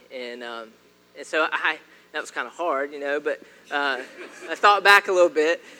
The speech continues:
and I said, "You know, really when we first got married and I first started getting involved in the church, I had a, a fear, a fear, a fear of reading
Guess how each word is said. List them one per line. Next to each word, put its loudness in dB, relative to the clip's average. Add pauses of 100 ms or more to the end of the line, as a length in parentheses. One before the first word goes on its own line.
(120)
and 0
I 6
said, 0
"You 0
know, 2
really 0
when 2
we 0
first -2
got -2
married 0
and -2
I 2
first -4
started -4 (180)
getting -4
involved -4
in -14
the -14
church, -8
I -4
had -8
a, -12 (440)
a -16 (400)
fear, -2
a -10
fear, -2
a -8
fear -6
of -14
reading -10